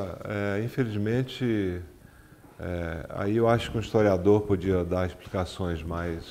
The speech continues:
fundamentadas e convincentes, mas nós, eu acho que desde a abolição, nós, o Brasil não, ele não incluiu as populações marginalizadas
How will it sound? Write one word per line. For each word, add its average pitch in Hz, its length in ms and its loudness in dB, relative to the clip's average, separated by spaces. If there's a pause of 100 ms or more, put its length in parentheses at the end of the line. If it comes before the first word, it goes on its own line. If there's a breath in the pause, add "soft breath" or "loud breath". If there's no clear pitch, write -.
(520)
fundamentadas 85 920 -2
e 80 60 -8
convincentes, 95 880 -6 (720 loud breath)
mas 101 400 2
nós, 127 760 0 (380)
eu 104 260 0
acho 107 300 -2
que 110 420 -4 (100)
desde 113 300 2
a 110 40 4
abolição, 104 800 0
nós, 110 520 -2
o 98 120 -2
Brasil 101 420 -2
não, 117 440 -2 (580 loud breath)
ele 98 320 0
não 113 240 0
incluiu 110 800 4
as 82 140 -10
populações 85 680 -6
marginalizadas 73 1080 -12